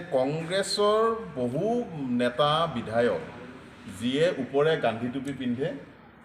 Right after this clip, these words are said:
আৰু ভিতৰে নাথুৰামৰ ছবি লৈ ঘূৰে। এই কথাটো অসমৰ মানুহে গম পাই গৈছে।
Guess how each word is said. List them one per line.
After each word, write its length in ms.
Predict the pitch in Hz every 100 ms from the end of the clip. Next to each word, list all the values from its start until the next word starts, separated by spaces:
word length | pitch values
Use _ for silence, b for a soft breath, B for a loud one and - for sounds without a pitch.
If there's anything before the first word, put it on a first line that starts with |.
| - -
আৰু 220 | 139 160 175
ভিতৰে 480 | 131 123 160 190
নাথুৰামৰ 500 | 180 123 143 143 156
ছবি 280 | 156 123 113
লৈ 120 | 104
ঘূৰে। 280 | 95 85 143 - - - - - - - - - - -
এই 60 | 170
কথাটো 280 | 170 156 170
অসমৰ 400 | 226 143 139 143
মানুহে 300 | 147 147 175
গম 180 | 139 95
পাই 100 | 80
গৈছে। 320 | 76 - -